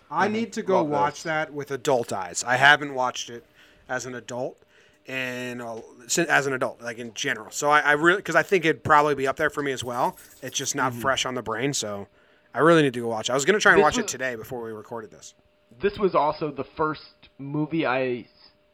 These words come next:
Speaker 2: had watched where Robin Williams wasn't a hundred percent comedic. And seeing him actually act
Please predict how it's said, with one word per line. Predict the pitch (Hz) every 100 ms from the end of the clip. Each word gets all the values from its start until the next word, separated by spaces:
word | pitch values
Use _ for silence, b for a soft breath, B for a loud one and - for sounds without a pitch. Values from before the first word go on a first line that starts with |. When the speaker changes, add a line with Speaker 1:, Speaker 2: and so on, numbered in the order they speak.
| _ -
Speaker 2:
had | 135 110
watched | 110 120 175 - - -
where | 135 131
Robin | 143 139 139
Williams | 135 131 131 113
wasn't | 117 131 123 127 110 -
a |
hundred | 113 139 147 123
percent | - 120 131 120
comedic. | - 107 117 - - - _ b b b b b b b b _
And | - 113 104 71 - _ - -
seeing | 185 165
him | 160 151 147
actually | 143 - 123 -
act | 104 147 180 -